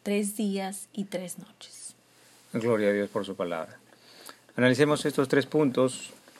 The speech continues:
Speaker 2: y vamos a tomarnos no solamente esta charla, sino también la siguiente,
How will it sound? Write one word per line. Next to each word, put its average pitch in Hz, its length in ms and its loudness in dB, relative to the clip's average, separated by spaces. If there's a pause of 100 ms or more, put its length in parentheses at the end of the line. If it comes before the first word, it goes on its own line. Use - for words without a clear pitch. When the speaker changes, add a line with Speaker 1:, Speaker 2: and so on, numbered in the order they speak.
(320)
Speaker 2:
y 107 160 -4
vamos 113 300 -2
a 104 160 4
tomarnos 110 720 -2
no 110 180 -2
solamente 117 320 0
esta - 180 -4
charla, 131 280 2
sino 110 260 -2
también 113 240 0
la 107 60 -2
siguiente, 107 720 0